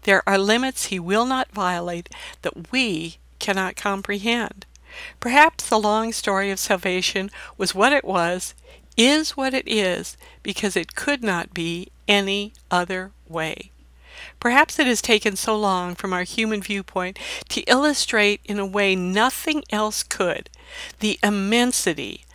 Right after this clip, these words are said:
of evil in a choice to turn away from God, and at the same time, the immensity of grace from a loving God to work through history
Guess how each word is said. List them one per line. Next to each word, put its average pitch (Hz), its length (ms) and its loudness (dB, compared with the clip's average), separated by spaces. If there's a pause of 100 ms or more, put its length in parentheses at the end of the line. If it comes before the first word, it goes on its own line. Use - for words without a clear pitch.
(240)
of 185 200 2 (120)
evil 208 520 -2 (420)
in 196 140 0
a 185 80 0
choice 196 480 0
to 175 140 -2
turn 208 280 -4
away 185 300 -2
from 185 240 -6
God, 165 480 -2 (360)
and 202 120 6
at 196 100 4
the 196 100 0
same 277 360 4
time, 226 560 -4 (480)
the 185 140 2
immensity 185 560 -2
of 156 160 -4
grace 185 720 -2 (340)
from 180 200 -4
a 165 80 -2
loving 196 400 4
God 175 440 -2 (280)
to 196 120 -4
work 175 320 -4
through 240 320 -4
history 175 580 0